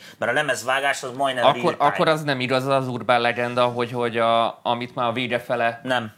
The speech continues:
Speaker 2: csinálnak, az
Speaker 1: Nem,
Speaker 2: nem
Speaker 1: nem,
Speaker 2: lesz
Speaker 1: nem,
Speaker 2: kevésbé
Speaker 1: nem,
Speaker 2: jó?
Speaker 1: nem,
Speaker 2: Vagy
Speaker 1: nem, nem.
Speaker 2: mivel keverem?
Speaker 1: Az anyag minő-, a szalaggal, a kazettákkal. Tehát a, ott, ott volt olyan, hogy ugye ott looperek mentek. Tehát azt jelentette, hogy úgy működött a szalagmásolás, hogy készítettél egy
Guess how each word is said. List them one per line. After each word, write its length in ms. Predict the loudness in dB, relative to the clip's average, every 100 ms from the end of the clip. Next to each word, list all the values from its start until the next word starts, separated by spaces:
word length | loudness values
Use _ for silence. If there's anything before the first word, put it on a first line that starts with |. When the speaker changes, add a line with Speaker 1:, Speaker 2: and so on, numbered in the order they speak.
| _
Speaker 2:
csinálnak, 420 | -10 -4 -2 0
az 80 | 2
Speaker 1:
Nem, 100 | 0
Speaker 2:
nem 100 | 0
Speaker 1:
nem, 80 | -2
Speaker 2:
lesz 120 | 0
Speaker 1:
nem, 160 | 0 0
Speaker 2:
kevésbé 360 | -2 0 -2
Speaker 1:
nem, 100 | 0
Speaker 2:
jó? 80 | -2
Speaker 1:
nem, 100 | 0
Speaker 2:
Vagy 120 | 0
Speaker 1:
nem, 120 | 0
nem. 120 | 0 2
Speaker 2:
mivel 200 | 2 2
keverem? 280 | -2 0 -2
Speaker 1:
Az 80 | 0
anyag 380 | 0 0 0 -2
minő-, 320 | -2 -2 0
a 120 | -2
szalaggal, 680 | 0 -2 0 -2 -6 -10 -10 _ _ _ _ -16
a 100 | -6
kazettákkal. 840 | -4 -2 -4 -6 -8 -8 -10 -12 -14 -20 -6
Tehát 200 | -6 0
a, 260 | -2 -2 -8 -10
ott, 220 | -6 -4
ott 160 | -4 -4
volt 300 | 2 2 2
olyan, 240 | -2 -2 -2
hogy 200 | -6 -4
ugye 140 | -2
ott 240 | -2 -2 -4
looperek 560 | -4 -2 -2 -2 -4
mentek. 420 | -8 -10 -10 -10
Tehát 200 | -6 -4
azt 200 | -4 -4
jelentette, 440 | -4 -4 -6 -4 -2
hogy 160 | -2 -2
úgy 160 | -4
működött 420 | -4 -4 -2 -2 -4
a 40 |
szalagmásolás, 840 | -4 -2 -2 -2 -4 -2 -2 -2 -4 -16 -20 -20 -8
hogy 580 | 0 2 2 0 -2 -6 _
készítettél 840 | -2 -2 -4 -4 -4 -4 -4 -4
egy 400 | -4 -6 -6